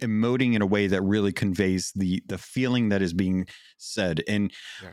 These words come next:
Speaker 1: I agree with you. I think the voice acting and I think the writing is killer with Starfield. I think they've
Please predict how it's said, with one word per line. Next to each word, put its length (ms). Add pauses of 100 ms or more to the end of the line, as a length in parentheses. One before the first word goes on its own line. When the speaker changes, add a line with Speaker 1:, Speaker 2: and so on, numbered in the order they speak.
Speaker 1:
I 60
agree 340
with 220
you. 120
I 120
think 240
the 180
voice 400
acting 320
and 100
I 60
think 220
the 80
writing 680
is 240
killer 500
with 560
Starfield. 580
I 80
think 280
they've 320